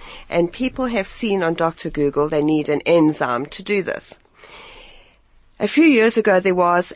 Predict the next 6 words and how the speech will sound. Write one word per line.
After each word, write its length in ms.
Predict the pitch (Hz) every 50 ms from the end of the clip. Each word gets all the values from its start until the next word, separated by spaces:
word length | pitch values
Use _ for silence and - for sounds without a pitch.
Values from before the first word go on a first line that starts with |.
| _ -
a, 480 | 175 170 165 165 165 165 165 175 170 - _ _ _ _ _ _ _ _ -
uh, 500 | 156 151 147 147 147 143 143 143 151 156 147 - _ _ _ - _ _ _ - - _ _ _ - - _ _ - - _ - - - - _ _ _ _ _ _ _ -
clothes, 680 | - 233 226 226 226 226 233 226 - - - - - -
uh, 540 | - 165 165 160 156 151 151 147 143 139 143 - _ _ - - - - - - -
soap 460 | - - - - 240 143 117 - - -
powder 540 | - - 160 147 135 123 - - - -